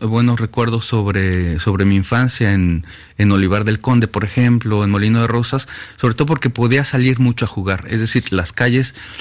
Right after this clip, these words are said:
normalmente no estaban transitadas por los autos, entonces podía salir a jugar fútbol, béisbol, ¿no? Había incluso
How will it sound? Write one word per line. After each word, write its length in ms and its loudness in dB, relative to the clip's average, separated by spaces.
normalmente 560 2
no 80 2
estaban 300 0
transitadas 560 -2
por 160 -6
los 200 -2
autos, 360 -2
entonces 320 -2
podía 340 0
salir 300 -2
a 40 -2
jugar 360 -4
fútbol, 600 0
béisbol, 580 0
¿no? 140 -2
Había 240 0
incluso 500 -2